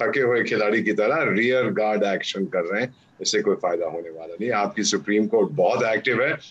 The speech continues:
जो हमने देखा independent है। तो ये सब कहना कि रिव्यू petition file करिए, इसका कोई constitutional basis नहीं है। पांच judges ने कहा है कि आप यहाँ से चले जाइए, पार्लियामेंट is back, no confidence vote,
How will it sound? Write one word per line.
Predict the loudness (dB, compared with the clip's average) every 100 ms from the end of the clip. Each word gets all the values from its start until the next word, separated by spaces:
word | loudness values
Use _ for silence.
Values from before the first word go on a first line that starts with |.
| -12 -2
जो | 2
हमने | 2 4
देखा | 4 2
independent | 2 2 2 2 2 2 0
है। | -2 -4 -14 -14 -2
तो | 0
ये | 2
सब | 2
कहना | 2 2 2
कि | 2
रिव्यू | 2 2 2 2
petition | 0 0 0 0
file | 0 0
करिए, | 0 0 0
इसका | 0 -2
कोई | -2
constitutional | 0 -2 -2 0 -2 0
basis | 0 0 0 -2 0
नहीं | 0
है। |
पांच | 0 0 0
judges | 2 2 2 2
ने | 0
कहा | 0 0
है |
कि | 2 2
आप | 2 2
यहाँ | 2
से | 2
चले | 2 0 0
जाइए, | 0 0 0 0 -4 _ _ -4
पार्लियामेंट | -2 2 2 2
is | 0
back, | 0 0 0 2 2
no | 2
confidence | 0 0 0 0 2
vote, | 2